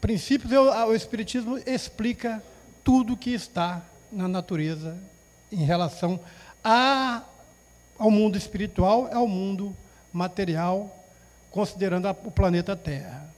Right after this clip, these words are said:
Claro que falta muito pra ser entendido ainda, mas dentro do que a gente consegue entender hoje, tudo que a ciência buscou entender,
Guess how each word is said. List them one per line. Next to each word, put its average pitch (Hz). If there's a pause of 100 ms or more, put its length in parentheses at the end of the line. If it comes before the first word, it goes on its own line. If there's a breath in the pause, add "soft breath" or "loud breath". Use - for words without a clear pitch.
(500)
Claro 311
que -
falta 220
muito 214
pra 190
ser 180
entendido 156
ainda, 135 (640 soft breath)
mas 180
dentro 214
do 240
que 226
a 196
gente 208
consegue 214
entender 185
hoje, 220 (760 loud breath)
tudo 330
que -
a 262
ciência 180 (280)
buscou 262
entender, 214